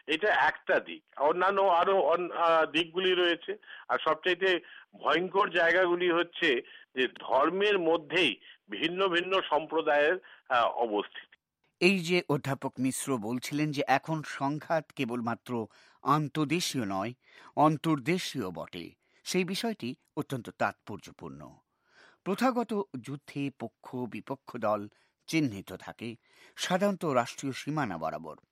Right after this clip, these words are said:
Speaker 2: কিন্তু এখন যে ধরনের লড়াই চলছে দেশের ভেতরেই,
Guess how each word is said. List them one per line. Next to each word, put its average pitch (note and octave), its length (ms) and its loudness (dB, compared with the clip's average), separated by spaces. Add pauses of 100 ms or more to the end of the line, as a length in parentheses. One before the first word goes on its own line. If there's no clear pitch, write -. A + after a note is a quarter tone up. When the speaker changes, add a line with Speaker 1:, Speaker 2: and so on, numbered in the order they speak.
(540)
Speaker 2:
কিন্তু F#3+ 220 2 (120)
এখন F3 400 2
যে F#3+ 140 -2
ধরনের D3 340 -4
লড়াই A2 320 2
চলছে C#3 540 -6
দেশের G#2+ 360 -10
ভেতরেই, C3 560 -8